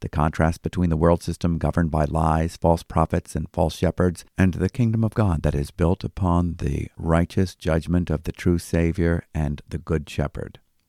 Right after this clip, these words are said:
So let's start by reading Zechariah chapter ten in the Old Testament, and I am reading from the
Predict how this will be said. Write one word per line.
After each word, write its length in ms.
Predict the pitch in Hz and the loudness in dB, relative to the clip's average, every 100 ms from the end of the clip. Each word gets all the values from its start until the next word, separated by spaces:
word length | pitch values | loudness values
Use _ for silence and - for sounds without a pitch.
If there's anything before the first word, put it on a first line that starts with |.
| _ | _
So 160 | - | 0
let's 240 | 85 117 - | 2 2 0
start 400 | - 98 98 - | 0 4 4 0
by 160 | 71 | -4
reading 460 | 73 87 95 101 98 - | 0 2 2 2 0 -4
Zechariah 760 | 76 95 113 104 95 92 90 98 | 0 0 2 2 4 4 2 0
chapter 400 | - 78 80 - | 0 -2 0 -4
ten 420 | 85 - 73 73 - | -2 0 2 0 -2
in 140 | 80 | -2
the 120 | 78 - | -2 0
Old 260 | 78 76 | 0 0
Testament, 560 | - 71 - 65 65 - _ - | 0 -2 -4 -8 -10 -14 _ -8
and 120 | 80 | -4
I 160 | 73 | -2
am 160 | 73 73 | -2 0
reading 300 | 82 90 85 | 0 0 0
from 220 | 85 80 | 0 -2
the 100 | 76 | -2